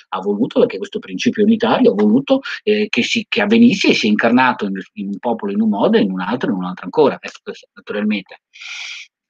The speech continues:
Mm, eh, ehm, eh, non è comunque, abbiamo detto, quindi avviene secondo un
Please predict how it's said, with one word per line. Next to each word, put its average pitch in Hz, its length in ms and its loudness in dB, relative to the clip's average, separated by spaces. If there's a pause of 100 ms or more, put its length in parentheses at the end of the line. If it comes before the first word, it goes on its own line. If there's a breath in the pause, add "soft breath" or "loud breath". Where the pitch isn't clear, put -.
(120)
Mm, 254 200 8
eh, 196 340 2
ehm, 175 300 -2
eh, 170 300 -6
non 220 280 4
è 220 140 2
comunque, 139 760 -2
abbiamo 110 220 -8
detto, 113 260 -6
quindi 110 260 -4
avviene 107 360 -4
secondo 107 380 -6
un 95 60 -10